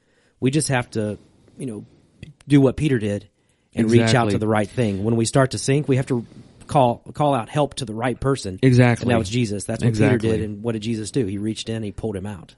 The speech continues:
Speaker 2: Exactly. And that picture is a good, that, you know, we walk by it all the time, probably don't look at it, but when I do look
Speaker 1: Right.
Speaker 2: at it,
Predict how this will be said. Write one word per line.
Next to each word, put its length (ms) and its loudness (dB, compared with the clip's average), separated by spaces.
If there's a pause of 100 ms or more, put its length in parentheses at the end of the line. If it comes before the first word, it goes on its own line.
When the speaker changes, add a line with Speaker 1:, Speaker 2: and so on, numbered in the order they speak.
Speaker 2:
Exactly. 640 -4 (380)
And 180 6
that 140 6
picture 320 6
is 120 4
a 40 -2
good, 220 2 (360)
that, 360 2
you 80 6
know, 160 6
we 160 6
walk 300 8
by 140 6
it 60 4
all 100 6
the 60 -4
time, 240 2
probably 240 2
don't 160 2
look 160 2
at 100 0
it, 20 -8
but 140 -2
when 120 2
I 80 2
do 260 10
look 200 8
Speaker 1:
Right. 120 4
Speaker 2:
at 120 2
it, 180 0